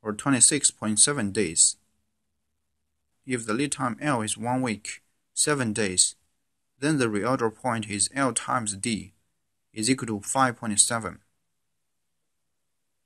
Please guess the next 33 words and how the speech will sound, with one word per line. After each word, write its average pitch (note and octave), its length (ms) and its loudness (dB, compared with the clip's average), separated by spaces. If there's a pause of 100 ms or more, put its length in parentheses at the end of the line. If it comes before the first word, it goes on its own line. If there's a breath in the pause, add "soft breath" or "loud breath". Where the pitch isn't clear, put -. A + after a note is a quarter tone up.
(240)
It A2 180 -10
means B2+ 440 4 (300)
when B2+ 160 6
there A2+ 160 10
are A2 60 8
five B2+ 300 6
point A#2 240 4
seven E3 320 6
cars A2+ 340 0
left A2+ 260 2
in G#2+ 200 4
the G#2+ 160 4
inventory, A2+ 580 2 (580)
we A#2+ 140 -4
need B2+ 160 2
to - 80 2
place - 380 2
the G2 180 -2
next C3 260 0
order G#2 440 0
for G#2 200 -4
twenty-one A#2 540 -2
point G#2 260 -6
nine G#2+ 220 -4
cars. - 560 -2 (1700)
If A2+ 200 -6
the A2+ 80 4
lead D#3 180 6
time C3+ 460 2
L C3 260 2
is F2+ 160 -4
one C3 260 0
month, A2+ 460 0